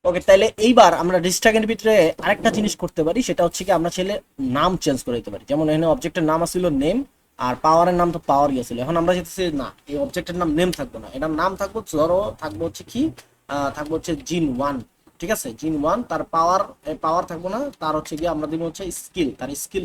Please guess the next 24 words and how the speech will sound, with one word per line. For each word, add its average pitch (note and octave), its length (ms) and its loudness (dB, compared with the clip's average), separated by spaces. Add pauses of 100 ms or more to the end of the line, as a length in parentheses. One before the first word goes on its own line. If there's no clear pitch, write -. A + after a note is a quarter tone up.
থাকবে, - 200 -14 (500)
এবার C#4 120 -6 (100)
কিল C4 200 -6
না, - 60 -14 (140)
স্কিল, - 220 -16 (1160)
তার D3+ 100 -2 (140)
স্কিল F#3+ 300 -8
থাকবে, - 260 -12
something B2 280 -8
কিছু - 200 -12
একটা। - 160 -20 (220)
ওকে, - 180 -16 (160)
আমরা A#3+ 220 -12
জিন C4+ 220 -8
ওয়ান A3 200 -10
এভাবে C3+ 280 -6
না - 120 -8
লেখা C#3 300 -10
আমরা A#2+ 180 -8
হচ্ছে - 180 -16 (100)
কোটেশন C3 360 -12
ছাড়া C3 220 -10
লিখতে - 220 -14
হবে। C3+ 140 -10